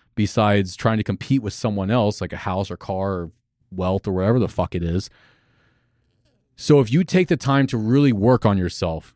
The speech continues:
you know, maybe it's lose fifty pounds or a hundred pounds. Maybe it's competing in your first strongman, bodybuilding, powerlifting competition. Maybe it's starting a business. Whatever it is,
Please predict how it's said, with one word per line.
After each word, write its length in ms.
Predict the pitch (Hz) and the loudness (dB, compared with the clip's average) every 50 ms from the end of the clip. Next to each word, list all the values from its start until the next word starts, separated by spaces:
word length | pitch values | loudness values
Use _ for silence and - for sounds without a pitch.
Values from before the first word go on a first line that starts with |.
| - | -10
you 100 | - 95 | -6 -2
know, 60 | 98 95 | -2 0
maybe 240 | 98 110 127 156 | 2 2 4 4
it's 120 | 165 139 120 | 4 2 4
lose 220 | 120 135 147 131 | 4 4 4 4
fifty 300 | - - 131 123 - 120 | 2 -2 -6 -4 -4 -4
pounds 400 | - - 120 117 123 127 120 110 | -2 -2 0 2 2 2 2 2
or 80 | 107 95 | 0 0
a 60 | 87 | 0
hundred 260 | 104 123 127 120 101 | 0 -2 -2 -4 -6
pounds. 480 | - - 92 82 80 76 73 - - _ _ _ _ _ _ _ _ _ _ _ _ _ _ _ _ - | -6 -6 -8 -8 -8 -10 -14 -16 -20 _ _ _ _ _ _ _ _ _ _ _ _ _ _ _ _ -10
Maybe 460 | - 98 104 113 127 123 131 131 131 | -4 -2 0 2 4 4 4 4 4
it's 240 | 113 120 117 107 - | 4 2 0 0 0
competing 420 | - 113 101 - - 123 123 127 120 | -2 -2 -2 2 2 2 4 4 4
in 100 | 113 113 | 2 2
your 120 | 113 107 | 0 0
first 420 | - - 117 113 104 - - - - - - _ _ | 2 2 4 4 4 2 -2 -12 -18 -20 -20 _ _
strongman, 800 | - - - 113 107 113 113 113 110 110 110 110 107 104 101 95 | -14 -6 -4 -2 0 0 0 0 0 0 0 0 0 0 -2 0
bodybuilding, 560 | 98 98 104 107 107 95 107 104 101 101 98 | 0 0 2 2 2 2 2 2 2 2 0
powerlifting 540 | 98 - - 113 120 113 101 - - 95 90 | 0 0 0 0 0 0 -2 -2 -4 -6 -4
competition. 760 | - 101 90 - - - - 90 85 - - 80 76 69 - _ _ _ _ _ _ _ _ _ _ _ _ _ _ _ - | -4 -6 -6 -6 -10 -12 -12 -12 -12 -10 -12 -14 -16 -16 -20 _ _ _ _ _ _ _ _ _ _ _ _ _ _ _ -6
Maybe 240 | 95 95 110 120 127 | -4 0 2 2 2
it's 120 | 131 - | 2 0
starting 380 | - - - 127 127 139 139 123 | -2 0 2 4 4 4 4 2
a 60 | 110 | 0
business. 680 | 95 101 127 165 131 104 92 80 76 - - - - - _ _ _ _ _ _ _ _ _ _ _ _ _ _ _ _ _ _ _ - _ _ | 0 0 0 0 0 -2 -4 -6 -8 -10 -12 -14 -14 -16 _ _ _ _ _ _ _ _ _ _ _ _ _ _ _ _ _ _ _ -20 _ _
Whatever 720 | - - 107 107 107 113 120 135 135 139 156 185 180 185 160 | -14 -10 -6 -2 2 4 4 6 6 6 4 6 6 6 6
it 100 | 139 123 | 6 6
is, 520 | 127 170 180 123 92 87 87 - - - | 6 6 6 4 2 0 -4 -6 -10 -14